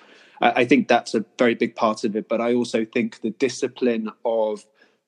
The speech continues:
uh, making notes as you go through a journey is, is vital. So I now have a sixty-page, uh, book of checklists that I use for how I think about different decisions, from setting up a company, building a pitch deck,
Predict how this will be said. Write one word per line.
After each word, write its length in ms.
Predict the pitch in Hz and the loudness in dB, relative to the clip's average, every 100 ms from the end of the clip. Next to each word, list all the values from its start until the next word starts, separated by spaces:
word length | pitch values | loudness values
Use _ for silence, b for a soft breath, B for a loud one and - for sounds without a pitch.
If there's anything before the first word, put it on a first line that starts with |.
| - | -6
uh, 220 | 107 104 | -2 0
making 600 | 101 117 113 - 113 104 107 | 0 2 0 0 -2 -2 -2
notes 600 | 110 135 170 - - - - | 2 2 2 -6 -12 -12 -6
as 200 | 107 98 | -4 -2
you 100 | 104 | -2
go 200 | 98 117 | 0 0
through 240 | 110 127 113 | 0 2 2
a 60 | |
journey 520 | 110 117 113 110 107 - - | 2 2 2 0 -2 -8 -4
is, 260 | 113 104 - | -4 -4 -6
is 120 | 101 | -6
vital. 440 | - 107 101 98 | 2 2 2 -2
So 200 | 95 117 | 0 4
I 120 | 113 127 | 4 4
now 220 | 120 110 | 4 2
have 180 | 113 110 | -2 -4
a 60 | |
sixty-page, 1040 | 104 - 143 - 107 104 120 110 104 - - _ _ 120 | -6 -2 -4 -2 -8 -4 0 0 0 -6 -12 _ _ -4
uh, 140 | 107 | -4
book 340 | - 135 - | 0 -2 0
of 160 | 127 - | -4 -4
checklists 800 | - - - 107 98 - - - | -4 -6 -4 -6 -6 -12 -14 -10
that 120 | 104 | -4
I 80 | 104 | -2
use 320 | 101 101 98 | 0 0 -2
for 140 | - 101 | -6 -4
how 220 | 110 107 | 0 0
I 140 | 104 | 0
think 260 | 101 104 107 | -2 -4 -4
about 340 | 107 104 - | -2 -2 -2
different 300 | 110 - 104 | -6 -4 -6
decisions, 580 | - - 101 98 95 - b b b | -6 -4 -2 -2 -6 -8 b b b
from 260 | - 107 101 | 0 0 0
setting 320 | - 117 113 | 2 2 2
up 140 | 107 | 0
a 60 | 104 | -4
company, 600 | - 104 - 107 101 104 b b b | -2 -2 0 0 0 -4 b b b
building 300 | 127 117 107 | 2 2 2
a 60 | 101 | -2
pitch 320 | - - - | -4 -6 -2
deck, 360 | 107 104 - | -2 -2 -6